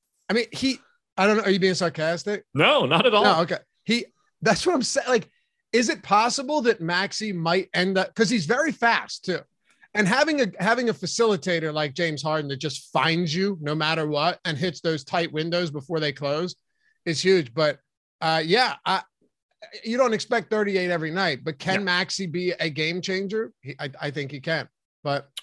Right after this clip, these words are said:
Speaker 2: I, I've been pushing Maxey pretty aggressively most of this season. So I'm
Speaker 1: Yeah.
Speaker 2: starting to feel pretty good about it.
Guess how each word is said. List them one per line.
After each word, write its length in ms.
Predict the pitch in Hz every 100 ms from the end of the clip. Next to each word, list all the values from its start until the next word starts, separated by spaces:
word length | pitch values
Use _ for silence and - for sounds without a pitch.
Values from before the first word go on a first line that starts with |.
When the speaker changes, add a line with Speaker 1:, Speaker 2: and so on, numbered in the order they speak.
| -
Speaker 2:
I, 120 | - - _ -
I've 140 | 175
been 120 | 190 175
pushing 340 | 208 208 175
Maxey 640 | 170 170 - 156 139 - -
pretty 240 | 196 185
aggressively 720 | 151 147 139 127 113 104 98 - _ _ -
most 600 | 123 127 156 170 170 -
of 180 | 143 117
this 240 | 127 123
season. 360 | - 113 95 92
So 300 | - 107 101 -
I'm 100 | 190
Speaker 1:
Yeah. 100 | 123 - -
Speaker 2:
starting 260 | - 139 127
to 60 |
feel 160 | 131 113
pretty 180 | 113 101
good 160 | 104
about 200 | 98 98
it. 100 | -